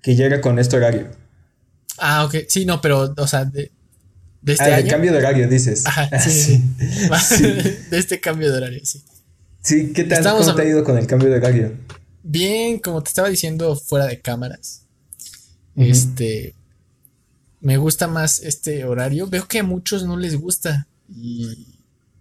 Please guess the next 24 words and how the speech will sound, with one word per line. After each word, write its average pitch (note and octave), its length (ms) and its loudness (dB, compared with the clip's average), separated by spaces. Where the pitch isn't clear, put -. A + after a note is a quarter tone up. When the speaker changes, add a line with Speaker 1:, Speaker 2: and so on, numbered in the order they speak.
Speaker 2:
o A#2 80 -16
sea, A#2 400 -10
no C#3+ 120 -4
sé, C#3+ 140 0
yo C#3 80 2
he - 20 2
escuchado E3 360 -4
más D3+ 180 -2
quejas D3+ 340 -4
de, A2+ 180 -8
de B2+ 140 -8
este C3 180 -6
horario C#3+ 320 -4
que - 280 -12
Speaker 1:
Del A#2+ 220 2
otro. - 240 -4
Speaker 2:
Ajá. C3+ 500 0
Sí, - 160 -12
a C#3+ 80 2
mí F#3+ 60 2
me G#3+ 60 6
gusta G#3 200 2
más F#3+ 180 0
porque, G3 500 -4